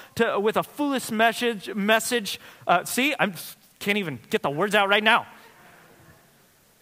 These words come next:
To show the world that it is his great power being put on display. I tremble to think of what would happen if you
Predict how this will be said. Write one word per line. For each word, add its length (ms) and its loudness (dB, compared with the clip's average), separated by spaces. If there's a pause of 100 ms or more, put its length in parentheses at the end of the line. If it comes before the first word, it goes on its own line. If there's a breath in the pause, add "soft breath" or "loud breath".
(880)
To 100 -4
show 420 0
the 100 -2
world 500 2
that 160 4
it 100 2
is 200 -2
his 360 -4
great 400 -6
power 460 -4
being 220 -8
put 180 -6
on 140 -4
display. 640 -12 (3750 soft breath)
I 60 -20
tremble 380 -2
to 100 -4
think 340 -4
of 60 -6
what 180 -4
would 100 -4
happen 420 0
if 180 -10
you 340 -6